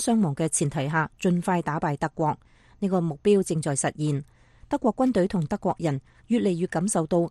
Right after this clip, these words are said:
美軍同盟軍嘅強大攻勢。值得驕傲嘅係，我哋嘅部隊每個鐘頭都喺德國領土上推進，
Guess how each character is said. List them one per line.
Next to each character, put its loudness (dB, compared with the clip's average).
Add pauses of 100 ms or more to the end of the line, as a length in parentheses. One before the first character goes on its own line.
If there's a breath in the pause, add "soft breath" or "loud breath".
美 0
軍 0
同 -4
盟 -2
軍 0
嘅 -2
強 -4
大 -4
攻 2
勢。 0 (500 soft breath)
值 -2
得 0
驕 4
傲 2
嘅 0
係， 2 (300 soft breath)
我 2
哋 2
嘅 4
部 2
隊 6
每 4
個 2
鐘 2
頭 0 (200 soft breath)
都 0
喺 2
德 0
國 2
領 0
土 2
上 -2
推 0
進， -2